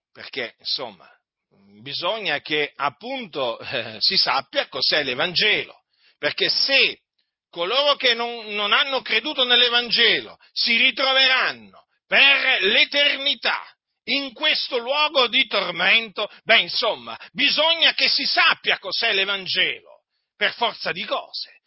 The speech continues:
ma per forza di cose che bisogna saperlo. E la Scrittura risponde a questa domanda. Capitolo quindici di pri-, capitolo quindici di Primo Corinzi, Paolo parla ai santi di Corinto e gli ricorda l'Evangelo che gli aveva annunziato.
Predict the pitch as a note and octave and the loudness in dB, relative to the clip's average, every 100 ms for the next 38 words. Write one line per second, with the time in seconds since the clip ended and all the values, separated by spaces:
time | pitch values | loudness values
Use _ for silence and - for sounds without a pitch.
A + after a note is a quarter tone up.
0 | _ D#4 D4+ D4+ B3+ E4 D#4 A#3 D#4 D4+ | _ -4 2 2 2 0 0 0 -2 0
1 | D4+ F#4 C#4 C#3+ C#3+ C#3+ C#3 D3 C#3+ C#3 | 0 2 0 -2 -10 -12 -12 -12 -10 -10
2 | - B2+ A#2 E2 _ _ _ - - F#3 | -12 -14 -18 -20 _ _ _ -14 -4 -2
3 | G#3+ A#3 - B3+ A3+ A3 - G#3+ G#3 G#3 | -2 -4 -12 -6 -2 -2 -4 -4 -4 -4
4 | G3 F#3 - F#3 F#3+ E3+ A#2 - _ _ | -2 -4 -2 -4 -4 -4 -4 -8 _ _
5 | _ _ - G#3 D#4 D4+ B3+ C#4+ C4+ C4 | _ _ -4 0 2 2 2 2 0 2
6 | B3 B3+ B3 A#3 G#3+ F#3 A3 C4+ B3+ G#3+ | 0 2 0 -2 -6 -2 -2 0 -2 -2
7 | A#3 A3+ A3 G3+ G3 F#3+ F#3+ F3 F#3 F#3 | -2 -4 -4 -4 -6 -4 -6 -4 -4 -4
8 | D#3 A#2 - - _ - _ G3+ A3+ A3+ | -4 -6 -10 -10 _ -20 _ 2 4 4
9 | A3 G#3 G3+ G#3 G#3 G3+ F#3+ F#3+ F#3+ G#3+ | 2 2 2 2 0 0 2 0 -2 -8
10 | G3+ G#3+ G#3+ F#3+ D3+ A#2+ G2+ D#2+ - _ | -8 -4 -2 -2 -4 -8 -18 -20 -20 _
11 | E3 F#3 A3 C4 C#4 C4 G#3 B2+ G#2+ G#2+ | -4 -2 0 0 2 4 4 2 -4 -10
12 | - F#3 C4 C4+ B3 C4 C4 C4+ B3+ B3+ | -4 0 2 0 -2 0 2 2 2 0
13 | A#3+ G3 A3+ A#3 B3 B3+ - C#3+ E2+ _ | 0 0 0 -2 -4 -4 -2 -2 -6 _